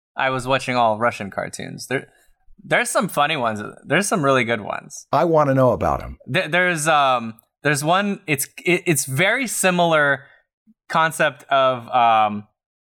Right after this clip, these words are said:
Speaker 1: uh, what's the, the, the Roadrunner? Uh, what, what's that one called? Is it the Roadrunner? <laughs>
Speaker 2: Yeah, yeah. The, the, the Warner
Speaker 1: But what's the
Speaker 2: Brothers
Speaker 1: car-
Speaker 2: Road, Ro-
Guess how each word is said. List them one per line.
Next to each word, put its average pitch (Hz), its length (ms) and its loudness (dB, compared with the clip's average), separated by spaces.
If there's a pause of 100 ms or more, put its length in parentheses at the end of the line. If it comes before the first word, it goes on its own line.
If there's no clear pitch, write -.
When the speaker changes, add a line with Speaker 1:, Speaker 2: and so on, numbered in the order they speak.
(140)
Speaker 1:
uh, - 80 -8 (220)
what's 131 300 -4
the, 127 260 2
the, 113 320 -2
the 110 100 -6
Roadrunner? 139 840 0 (720)
Uh, 110 360 4
what, 135 120 -8
what's 165 140 -4
that 190 100 0
one 131 120 -6
called? 101 380 0 (540)
Is 139 240 -4
it 139 80 -2
the 143 60 0
Roadrunner? 214 560 0 (200)
<laughs> 190 100 2
Speaker 2:
Yeah, 214 180 2
yeah. 180 220 2
The, - 120 -2
the, 147 500 0
the 135 140 2
Warner 160 220 4
Speaker 1:
But - 40 4
what's 156 140 4
the 151 80 2
Speaker 2:
Brothers 131 40 -2
Speaker 1:
car- 160 140 4
Speaker 2:
Road, - 120 -8 (180)
Ro- - 60 -20